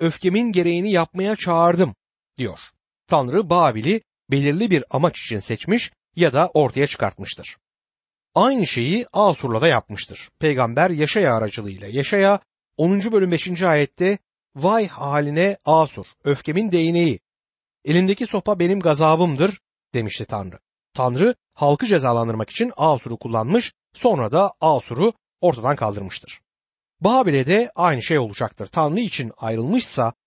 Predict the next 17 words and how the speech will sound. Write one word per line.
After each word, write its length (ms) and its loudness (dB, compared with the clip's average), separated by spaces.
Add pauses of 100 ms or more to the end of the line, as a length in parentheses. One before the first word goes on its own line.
(140)
her 260 2
şey 200 -2
kutsal 320 -6
olabilir. 500 -4 (540)
Asur 400 0
ve 140 2
Babil, 340 2 (380)
İsrail'i 520 2
cezalandırmak 640 0
üzere 180 0
ayrılmışlardı. 800 -2 (540)
Belirli 440 2
bir 280 0
amaç 380 0
için 360 -2 (140)
onun 400 2
elinde 560 0